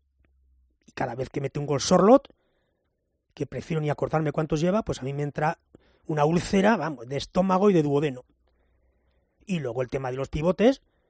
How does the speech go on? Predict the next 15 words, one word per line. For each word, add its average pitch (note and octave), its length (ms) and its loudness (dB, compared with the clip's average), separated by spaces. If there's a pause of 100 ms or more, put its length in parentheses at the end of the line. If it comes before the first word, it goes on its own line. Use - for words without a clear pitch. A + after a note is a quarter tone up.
(400)
el C3 120 -10
pobre D3 260 0
Urco D3 220 -2
González D3+ 460 -2
Zárate E3 320 0
lo C3+ 80 -4
echan D3 160 -8
a, D3 100 -2
a D3+ 160 -2
los D#3+ 120 0
pies D#3+ 160 -2
de D#3 60 0
los D#3+ 120 0
caballos, D#3+ 440 0
tal. F#3+ 240 -2